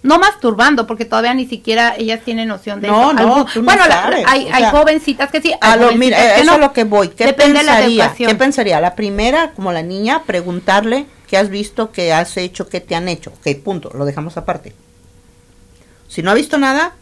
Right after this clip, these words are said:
Speaker 2: yo sé que no se va a hacer daño.
Speaker 1: Mm.
Speaker 2: Un adolescente, entre los diez y los trece años, ok, ¿qué le voy a
Speaker 1: Niñas.
Speaker 2: decir? Ajá, pues ahí está, entre niña y adolescente ya,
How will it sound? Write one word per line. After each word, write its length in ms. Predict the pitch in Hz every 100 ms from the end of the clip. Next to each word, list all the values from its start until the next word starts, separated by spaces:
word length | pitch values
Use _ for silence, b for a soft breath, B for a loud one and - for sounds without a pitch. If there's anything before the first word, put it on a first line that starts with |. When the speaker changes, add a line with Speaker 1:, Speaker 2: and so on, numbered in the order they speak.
| b b b b
Speaker 2:
yo 120 | 180
sé 120 | 190
que 100 | 226
no 100 | 208
se 120 | 196 175
va 60 |
a 20 |
hacer 180 | 165 151
daño. 240 | 156 139 - _ -
Speaker 1:
Mm. 180 | 214 196 - -
Speaker 2:
Un 140 | 226
adolescente, 600 | 277 262 208 226 208 131 - _ _ _ -
entre 300 | 180 185 190
los 240 | 185 190
diez 520 | 190 226 302 359 - - -
y 100 | 185
los 180 | 160 -
trece 300 | 190 202 196
años, 560 | 160 135 110 - - _ -
ok, 160 | 135 139 - -
¿qué 100 | 247
le 80 |
voy 140 | 285 294
a 60 | 277
Speaker 1:
Niñas. 200 | 226 208
Speaker 2:
decir? 140 | - - - _ _ - 185
Ajá, 320 | 143 190 165 - - b b b
pues 140 | 214
ahí 160 | 208 214
está, 160 | 220 190
entre 220 | 180 156
niña 220 | 165 180
y 80 | 175
adolescente 520 | 156 143 143 160 170
ya, 200 | 156 180